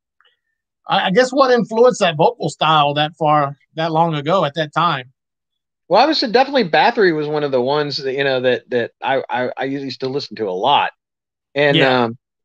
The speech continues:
Speaker 2: but the weird thing about it was I never really tried. It just was like, that's the way it came out of my mouth. You know, uh, we had,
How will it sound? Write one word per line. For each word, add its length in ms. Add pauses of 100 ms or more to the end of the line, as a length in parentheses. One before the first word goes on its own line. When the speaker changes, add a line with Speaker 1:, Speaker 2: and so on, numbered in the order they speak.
(160)
Speaker 2:
but 260
the 120
weird 260
thing 120
about 280
it 80
was 200
I 80
never 260
really 240
tried. 520 (480)
It 160
just 240
was 160
like, 220
that's 260
the 80
way 160
it 100
came 260
out 240
of 80
my 180
mouth. 360 (480)
You 120
know, 240
uh, 300 (380)
we 180
had, 340